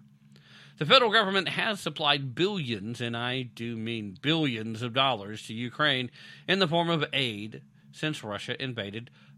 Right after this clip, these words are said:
all the way back in February. Doesn't that seem like so much longer ago at this point?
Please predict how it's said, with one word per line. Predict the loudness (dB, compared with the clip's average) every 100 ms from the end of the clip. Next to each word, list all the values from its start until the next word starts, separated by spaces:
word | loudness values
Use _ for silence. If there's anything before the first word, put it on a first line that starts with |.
| -6
all | -2 0 -2
the |
way | -2 0
back | 0 0 0
in | -2
February. | 0 0 0 -4 -6 -8
Doesn't | -6 -6 -4
that | -4
seem | -4 -4 -2
like | -2 -4
so | -10 -6
much | -6 -8 -10
longer | -10 -6 -6 -6 -8
ago | -8 -8 -10 -10 -12 -14
at | -14
this | -14 -14
point? | -16 -18